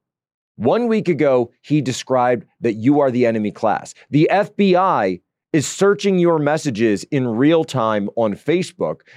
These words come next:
and now they're creating specialized units for the Department of Justice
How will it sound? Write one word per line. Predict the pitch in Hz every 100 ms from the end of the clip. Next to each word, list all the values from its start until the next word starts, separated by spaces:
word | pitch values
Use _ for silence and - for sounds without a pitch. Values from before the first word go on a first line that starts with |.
| _
and | 143 127 123
now | 180 180 120 107 - -
they're | 147
creating | - 151 135 127
specialized | - - 175 180 180 165 151 101
units | 120 175 143 107 - _ -
for | 135
the | 131
Department | 220 139 92 117
of | 90
Justice | 139 156 - 107